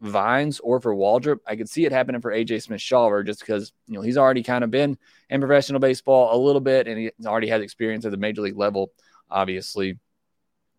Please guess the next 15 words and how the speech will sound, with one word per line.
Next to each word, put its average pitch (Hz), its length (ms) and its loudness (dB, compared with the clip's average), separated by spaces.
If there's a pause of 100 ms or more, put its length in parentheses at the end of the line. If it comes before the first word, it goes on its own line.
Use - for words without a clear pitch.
(180)
Next 143 300 0
question 147 360 4
from 127 140 -2
Cass 131 300 2
Buckeye 120 440 2
says, 117 340 2
"Are 117 140 0
there 143 140 2
any 220 120 -2
left, 143 380 2 (240)
left 139 260 0
field 139 260 0
D 120 140 -2
H 127 220 -2
types 120 380 -2